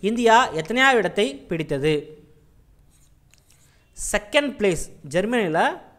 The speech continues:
கொலோன் உலகக்கோப்பை குத்துச்சண்டை போட்டி நடைபெற்றிருக்குது. அதுல செகண்ட் பிளேஸ் நம்ம இந்தியா பிடிச்சிருக்கிறாங்க.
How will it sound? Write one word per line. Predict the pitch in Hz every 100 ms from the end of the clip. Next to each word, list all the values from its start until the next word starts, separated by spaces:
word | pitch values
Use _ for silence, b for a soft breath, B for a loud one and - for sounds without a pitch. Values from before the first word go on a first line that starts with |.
| -
கொலோன் | 190 233 247 - 156
உலகக்கோப்பை | 190 220 185 - 208 220
குத்துச்சண்டை | 170 175 190 175
போட்டி | 160 139
நடைபெற்றிருக்குது. | 135 156 143 127 135 254 - B B
அதுல | 139 175 233
செகண்ட் | 180 - 262
பிளேஸ் | 196 226 175
நம்ம | 151 147
இந்தியா | 165 170 240
பிடிச்சிருக்கிறாங்க. | 262 135 123 123 123 131 131